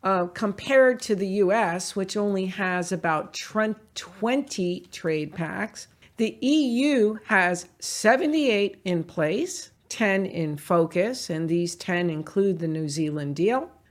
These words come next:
twenty-five being ratified, five being negotiated, and twenty-three on hold. This is like the members of the United Nations.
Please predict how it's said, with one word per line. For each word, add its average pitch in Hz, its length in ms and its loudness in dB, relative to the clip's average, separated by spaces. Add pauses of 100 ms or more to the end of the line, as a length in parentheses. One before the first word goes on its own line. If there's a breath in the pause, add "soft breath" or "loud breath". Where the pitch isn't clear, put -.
twenty-five 254 1400 0
being 208 580 0 (120)
ratified, 165 1120 -2
five 208 760 2
being 214 500 0 (220)
negotiated, 196 1080 0 (200)
and 202 240 0
twenty-three 247 1500 -2 (160)
on 196 540 0 (140)
hold. 170 760 0 (120)
This 392 260 -2
is 294 220 -4
like 208 560 2 (220)
the 254 120 10
members 240 800 2
of 226 160 -4
the 254 80 0
United 262 640 2
Nations. 254 1000 -2